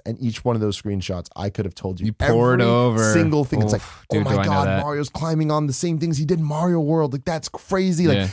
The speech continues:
Speaker 1: there's checkers on the floor. Does that mean it's the same castle from Mario three?"
Speaker 2: Right.
Speaker 1: And it's just like, why do I give this much fucks about it? But I do.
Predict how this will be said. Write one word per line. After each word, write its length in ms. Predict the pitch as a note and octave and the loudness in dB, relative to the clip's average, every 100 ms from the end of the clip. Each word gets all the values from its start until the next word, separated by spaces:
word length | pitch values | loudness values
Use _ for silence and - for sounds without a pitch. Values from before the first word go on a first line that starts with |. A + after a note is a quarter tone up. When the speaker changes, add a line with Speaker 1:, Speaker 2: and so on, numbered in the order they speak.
| - | -2
Speaker 1:
there's 140 | E3 | -2
checkers 360 | - G#3 F#3+ E3 | 2 0 0 0
on 100 | D#3+ | 0
the 80 | C3+ | 0
floor. 340 | C#3+ C#3 G#2+ - | 0 2 0 -2
Does 100 | C#3 | -4
that 220 | C3+ D#3+ | 0 0
mean 120 | F3+ F3 | 2 2
it's 120 | D3 | 0
the 100 | C3+ | -2
same 300 | - F3+ F3+ | 2 2 2
castle 380 | C#3 C3+ - E3+ | 0 0 0 0
from 140 | E3 | 2
Mario 320 | C#3+ E3+ D3 | 2 2 2
three?" 360 | G#2 C#3 C#3+ F#3+ | 0 0 2 2
Speaker 2:
Right. 280 | G3 A2 A2+ | 2 2 0
Speaker 1:
And 100 | C#3+ | 0
it's 100 | D#3 | 0
just 120 | F#3 F#3 | 0 -2
like, 120 | D#3+ | -2
why 140 | D#3 | -2
do 80 | A3 | -2
I 20 | |
give 220 | G3 A3 G#3+ | -4 -4 -4
this 220 | G#3 - | -6 -4
much 260 | E3 - - | -6 -6 -4
fucks 240 | A3+ - | -4 -4
about 220 | B2+ F#2 | -4 -4
it? 80 | D#2+ | -6
But 100 | A2 | -10
I 80 | G#2 | -10
do. 480 | G2 - G3 B2+ | -6 -2 0 0